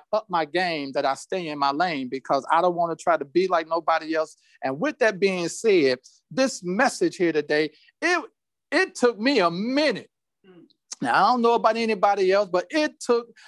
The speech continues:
Speaker 1: I had to call one of my colleagues,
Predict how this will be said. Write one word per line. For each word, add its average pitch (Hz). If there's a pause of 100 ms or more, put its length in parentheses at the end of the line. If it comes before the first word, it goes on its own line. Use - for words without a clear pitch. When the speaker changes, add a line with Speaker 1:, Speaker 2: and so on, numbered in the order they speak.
(140)
Speaker 1:
I 269
had 247
to 175
call 214
one 202
of 196
my 190
colleagues, 160